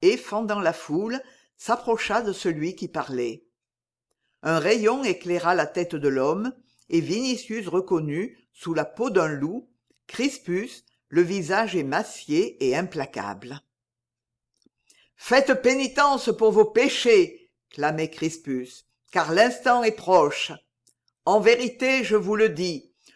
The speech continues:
celui qui croit que son martyre lui vaudra le rachat de ses fautes, celui-là commet un nouveau péché et sera précipité dans le feu éternel.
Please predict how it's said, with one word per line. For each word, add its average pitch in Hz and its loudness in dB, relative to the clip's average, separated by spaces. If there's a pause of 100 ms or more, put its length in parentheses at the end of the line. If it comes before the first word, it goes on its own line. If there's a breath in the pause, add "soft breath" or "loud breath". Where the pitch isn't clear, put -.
(140 soft breath)
celui 254 0
qui 226 -6
croit 226 0
que 214 -4
son 202 -6
martyre 214 0
lui 180 2
vaudra 190 2
le 190 2
rachat 214 2
de 190 -2
ses 190 -2
fautes, 247 0 (420 loud breath)
celui-là 240 2
commet 226 0
un 196 0
nouveau 220 0
péché 220 4 (240 loud breath)
et 165 0
sera 180 -4
précipité 233 0
dans 190 -2
le 190 4
feu 185 2
éternel. 151 -2